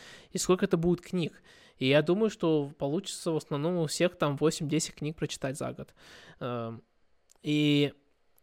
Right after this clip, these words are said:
это как раз, если вы, э, удали-, удалили все свои соцсети, то читать, э, по, по полчаса это будет вообще несложно. И также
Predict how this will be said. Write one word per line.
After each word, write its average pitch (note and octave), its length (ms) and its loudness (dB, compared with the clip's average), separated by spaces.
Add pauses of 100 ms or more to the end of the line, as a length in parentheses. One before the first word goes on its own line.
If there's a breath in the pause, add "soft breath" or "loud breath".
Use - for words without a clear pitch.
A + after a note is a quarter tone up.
(140)
это F#3+ 200 -4
как - 220 -4
раз, F#3+ 260 10
если C#3+ 260 2
вы, C3+ 360 4
э, B2+ 280 4
удали-, C#3 480 2 (160)
удалили D3 460 4
все C#3 200 2
свои C#3 260 2
соцсети, G#3 720 2 (540 loud breath)
то C3+ 440 10
читать, E3 560 6 (240)
э, C#3 400 4
по, C3 440 2 (1300)
по D3 120 6
полчаса D3+ 500 6
это E3 180 4
будет B2+ 300 2
вообще C#3+ 340 2
несложно. C3 680 -4 (1120 loud breath)
И C#3 100 0
также D3+ 520 6